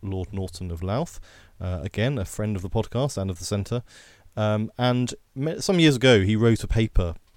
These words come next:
um, a journal article called Making Sense of Opposition. And, uh, we thought that that would be a very good place to start our first conference, uh, on opposition, to define what it is that we're actually talking about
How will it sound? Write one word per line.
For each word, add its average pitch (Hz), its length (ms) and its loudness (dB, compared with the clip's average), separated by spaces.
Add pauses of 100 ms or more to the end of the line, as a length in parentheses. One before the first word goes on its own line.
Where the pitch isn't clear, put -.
(160)
um, 92 560 -6
a 104 60 -8
journal 107 260 -2
article 95 480 -6
called 101 340 -4
Making 110 400 -2
Sense - 500 -4
of 95 120 -4
Opposition. 90 640 -6 (480)
And, 95 560 -4 (160)
uh, 95 240 -4
we 113 160 -2
thought 104 380 -4
that 101 180 -6
that 101 160 -6
would 95 140 -8
be 104 80 -4
a 98 80 -2
very 117 320 0
good 101 200 -6
place 95 300 -6
to - 100 -14
start 90 480 -8 (380)
our 95 140 -6
first 92 300 -6
conference, 90 600 -10 (360)
uh, 92 100 -6
on 101 120 -2
opposition, 95 520 -6
to - 100 -12
define 92 540 -4
what 101 240 -4
it 92 60 -6
is 92 180 -6
that 101 80 -6
we're 90 120 -6
actually - 240 -14
talking 101 320 -6
about 85 320 -8